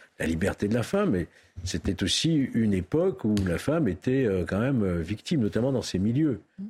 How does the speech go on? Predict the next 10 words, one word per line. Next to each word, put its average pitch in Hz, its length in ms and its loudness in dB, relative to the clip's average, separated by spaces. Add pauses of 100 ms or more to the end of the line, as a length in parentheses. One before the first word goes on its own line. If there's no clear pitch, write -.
(220)
On - 80 -4
le 120 80 2
sait, 123 400 -2
aujourd'hui, 98 540 0
et 82 40 0
Me 82 140 -2
Too 123 300 0
a 78 80 0
été, 98 400 0
euh, 76 80 -2